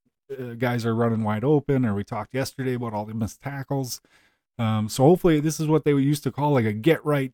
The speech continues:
game, you know, where you're going against a team that's not hopefully gonna be real explosive or doesn't have a history of being real explosive.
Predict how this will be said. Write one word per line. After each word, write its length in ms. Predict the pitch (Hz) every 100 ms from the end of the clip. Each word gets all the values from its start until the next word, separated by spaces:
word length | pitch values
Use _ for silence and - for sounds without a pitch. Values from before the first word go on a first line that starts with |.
| -
game, 400 | 104 95 92 87 _
you 100 | 123
know, 80 | 113
where 160 | 113 110
you're 100 | 107
going 220 | 139 143
against 320 | 135 131 -
a 40 |
team 320 | - 135 127 117
that's 280 | 104 -
not 320 | 123 120 135 - -
hopefully 520 | 147 - 139 135 123
gonna 180 | 131 120
be 160 | 117
real 300 | 120 131 131
explosive 640 | 117 - - 131 120 135 120
or 100 | 104
doesn't 280 | 120 123 113
have 160 | 117
a 60 | 101
history 380 | 123 - 135 123
of 60 |
being 220 | 120 117
real 200 | 113 123
explosive. 720 | 113 - - 127 120 127 120